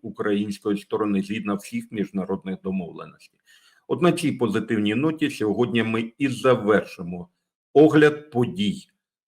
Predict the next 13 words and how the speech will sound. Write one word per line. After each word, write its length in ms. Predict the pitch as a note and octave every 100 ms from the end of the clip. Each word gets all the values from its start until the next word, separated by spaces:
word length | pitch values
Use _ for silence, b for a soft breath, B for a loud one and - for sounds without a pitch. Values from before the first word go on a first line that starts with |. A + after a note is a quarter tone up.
| _ -
як 400 | A2 D3 D#3+ D#3
на 180 | D3+
лінії 260 | D#3 D#3 D3+
бойового 380 | C#3 C#3+ C#3 C3
зіткнення, 480 | C3+ C3 B2+ A2+ G#2+
так 180 | G2+
і, 40 | G#2
відповідно, 880 | G2+ G#2+ G#2+ B2 C3 C3+ C3+ C3 - -
в 80 | G#2
тилових 560 | G2 B2 G#2+ G2 G2+ -
районах 520 | F#2+ G2 A#2 B2 -
Російської 540 | F#2+ - F#2+ - G2
Федерації. 680 | F2+ F2+ D#2+ E2+ E2 - _